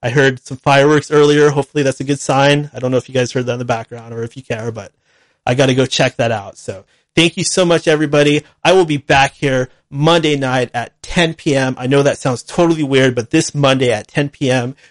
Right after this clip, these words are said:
we are talking to Robert Stanley himself. So please join me for this ongoing parade of decadence, <laughs> this ongoing parade of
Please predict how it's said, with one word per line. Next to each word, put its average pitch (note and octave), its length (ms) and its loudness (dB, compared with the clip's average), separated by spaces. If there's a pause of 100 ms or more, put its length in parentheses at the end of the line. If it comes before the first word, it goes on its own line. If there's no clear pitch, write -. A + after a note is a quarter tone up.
(100)
we C#3+ 220 0
are C3 260 2
talking C3+ 440 -2
to B2+ 280 -4 (180)
Robert C#3 380 2
Stanley C#3+ 460 0
himself. C3 540 0
So - 120 -8
please C#3+ 400 -2
join D#3 380 0
me D#3 240 -2 (280)
for C3 100 -8
this A#2+ 220 -10 (100)
ongoing C#3+ 880 2 (260)
parade D3 840 0 (340)
of A2+ 540 -4 (520)
decadence, C#3+ 920 -2
<laughs> - 120 -18
this C#3 300 -2
ongoing C#3 880 0 (360)
parade C3 560 0
of A#2 440 -4